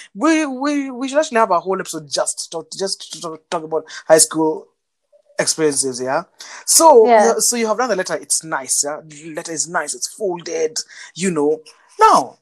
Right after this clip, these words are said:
Speaker 1: you would just put the letter in the envelope and send it, right? You know, it's just pretty,
Speaker 2: Yeah.
Speaker 1: pretty. Absolutely not. Absolutely not. You are, you, you would, you would have been a, a,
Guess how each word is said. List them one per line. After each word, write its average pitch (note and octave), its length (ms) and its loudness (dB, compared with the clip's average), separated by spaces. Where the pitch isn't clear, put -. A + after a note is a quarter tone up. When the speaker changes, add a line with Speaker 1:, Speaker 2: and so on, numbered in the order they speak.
Speaker 1:
you B3+ 200 4
would C#4+ 120 0
just E4 180 2
put A#3 140 -2
the F3 60 -6
letter E3+ 260 -2
in F3+ 100 -6
the D#3+ 120 4
envelope E3 280 0
and C#3+ 120 -2
send D3 160 -2
it, C3+ 160 -8
right? G3+ 280 0
You B3+ 120 -4
know, E3 200 -4
it's F#3 120 -4
just B3 180 -4
pretty, F3+ 300 -6
Speaker 2:
Yeah. G#3 240 2
Speaker 1:
pretty. E3+ 260 -2
Absolutely E4 560 4
not. C#4+ 360 2
Absolutely C#4 320 4
not. A3 160 6
You C#4 200 6
are, F#3+ 300 4
you, D4 300 4
you C4+ 200 4
would, F3 120 2
you C#4+ 180 4
would E3+ 120 2
have D3+ 100 2
been E3+ 140 -2
a, E3 220 6
a, D#3+ 160 4